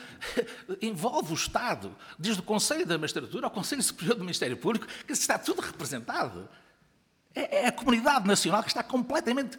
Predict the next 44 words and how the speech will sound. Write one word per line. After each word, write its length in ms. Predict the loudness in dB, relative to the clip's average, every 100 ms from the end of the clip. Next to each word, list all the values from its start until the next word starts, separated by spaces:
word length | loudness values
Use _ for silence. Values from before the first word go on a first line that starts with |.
| -16 -10
eh, 240 | -8 -6 -6
comprometida 680 | -4 -2 0 0 -2 -2 0
com, 180 | -2
com 220 | -4 -2 -2
estas 300 | -2 -4 -4
situações, 720 | -6 -8 -10 -12 -18 -16 -12
não 140 | -6 -6
é? 140 | -6 -12 -20 _ _ _ -6
Não 260 | -2 0
é 80 | 0
um 120 | 2
exercício 580 | 0 0 -2 -2 -4 -8
de, 160 | -8 -8
de, 220 | -8 -10
de, 160 | -12 -10
de 100 | -8
liberdade. 520 | -8 -8 -10 -12 -16 -20 _ _ _ _ _ _ -20
Eh, 200 | -14 -14
porque, 340 | -12 -10 -6 -6
claro, 440 | -2 2 4 4
que 120 | 0
o, 220 | -10 -12 -16 -12
o 80 | -10
que 80 | -2
parece 500 | 0 2 -2 -2 -2
subliminarmente 600 | -2 0 2 2 0 -4
funcionar 480 | -6 -6 -6 -2 0
é 40 | 0
que 140 | 2
há 100 | 2
um 160 | 4 2
direito 560 | 2 2 2 0 0
à 100 | 0
morte. 640 | 0 0 -2 -4 -6 -12 -12 -14 _ _
Não, 240 | -6 -6
isso 200 | -6 -8
não 60 | -6
existe. 520 | -4 -4 -6 -10 -16
O 60 | -12
direito 200 | -10 -8
à 60 |
morte 240 | -6 -6 -6
não 80 | -6
existe. 500 | -6 -6 -8 -10